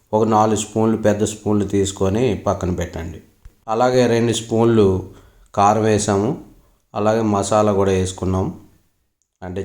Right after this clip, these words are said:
చికెన్ మసాలా వేసుకోవచ్చు. ఇప్పుడు స్టవ్ వెలిగించి ఒక కడాయి పెట్టి ఆయిల్ హీట్ అయ్యేటట్టు మరిగించుకోవాలి. ఇప్పుడు మనం ఈ, ఈ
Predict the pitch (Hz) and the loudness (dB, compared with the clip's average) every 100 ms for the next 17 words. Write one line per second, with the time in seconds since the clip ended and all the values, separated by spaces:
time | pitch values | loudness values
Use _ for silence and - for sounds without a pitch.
0 | 95 101 104 110 104 107 101 92 92 - | -8 -6 -4 -4 -2 -2 0 -2 -4 -4
1 | 90 87 - 127 - _ _ - - - | -6 -6 -10 -10 -12 _ _ -20 -20 -20
2 | - 127 127 120 113 120 117 123 120 117 | -20 -10 -6 -4 -4 0 2 2 2 0
3 | 113 123 113 110 104 107 104 101 98 117 | 0 2 2 2 2 4 2 0 0 0
4 | 101 85 - 104 110 113 104 92 92 - | 2 0 0 2 4 4 4 2 -2 -10
5 | - _ _ - 110 113 110 107 104 101 | -20 _ _ -2 0 2 2 2 2 -2
6 | 95 110 101 95 92 87 - 85 85 80 | -2 -2 0 0 -2 -4 -4 -6 -6 -12
7 | - _ _ _ - - _ _ _ _ | -16 _ _ _ -20 -20 _ _ _ _
8 | 131 127 127 123 120 113 110 82 - - | -4 -2 0 0 0 0 -2 -6 -10 -20
9 | _ 123 | _ -10